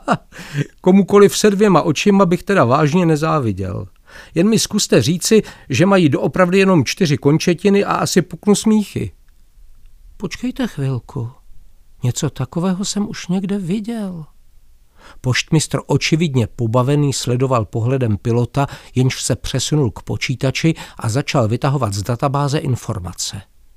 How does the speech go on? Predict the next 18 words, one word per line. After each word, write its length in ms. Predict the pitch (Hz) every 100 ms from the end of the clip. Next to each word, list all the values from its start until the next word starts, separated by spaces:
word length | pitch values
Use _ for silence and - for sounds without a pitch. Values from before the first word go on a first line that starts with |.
| - _ _ _ -
„No 100 | 302
vida,“ 400 | 302 190 131 120 _ _ _ _ -
zamyslel 560 | 104 131 131 - 123
pilot 360 | 107 127 113 120
nadšeně. 560 | 107 - 123 104 101 - - - -
„Já 240 | 185 269
věděl, 420 | 254 254 214 196 139
že 100 | 147
takové 400 | 151 156 131 117
bytosti 580 | 104 - 123 - -
existují.“ 760 | 120 104 107 - 123 107 110 107 - - - - - -
Před 200 | 214 -
patnácti 640 | 220 220 214 208 - 196
standardizovanými 1120 | - - 170 185 180 196 165 190 180 156 -
oběhy 420 | 160 151 180 170
kolem 300 | - 165 170
jejich 260 | 151 113 -
planety 500 | - 139 170 -